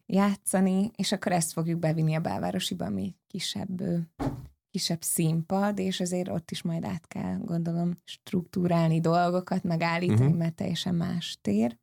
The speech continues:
Speaker 1: Azt még nagyon várom. A többi meg még azt nem akarom elkiabálni, mert azok
Speaker 2: Mhm.
Speaker 1: inkább ilyen
Speaker 2: Alakuló félben
Speaker 1: Igen,
Speaker 2: vannak.
Speaker 1: igen, igen.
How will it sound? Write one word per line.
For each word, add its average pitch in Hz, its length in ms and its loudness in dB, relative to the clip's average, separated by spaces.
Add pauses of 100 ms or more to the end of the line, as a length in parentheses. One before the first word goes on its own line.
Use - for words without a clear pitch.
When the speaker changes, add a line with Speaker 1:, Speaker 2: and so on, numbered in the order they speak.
(180)
Speaker 1:
Azt - 200 -2
még 175 100 0
nagyon 202 360 2
várom. 262 520 2 (200)
A 202 100 -2 (100)
többi 220 800 2
meg 202 280 4
még 202 440 4 (400)
azt 190 160 -4
nem 196 160 6
akarom 165 340 -2
elkiabálni, 170 760 0
mert 170 200 0
azok 170 240 0
Speaker 2:
Mhm. 104 100 6
Speaker 1:
inkább 170 440 0
ilyen 170 300 -2
Speaker 2:
Alakuló - 440 0
félben - 440 -2
Speaker 1:
Igen, 180 140 6
Speaker 2:
vannak. 175 320 0
Speaker 1:
igen, 156 300 -4
igen. 196 380 -4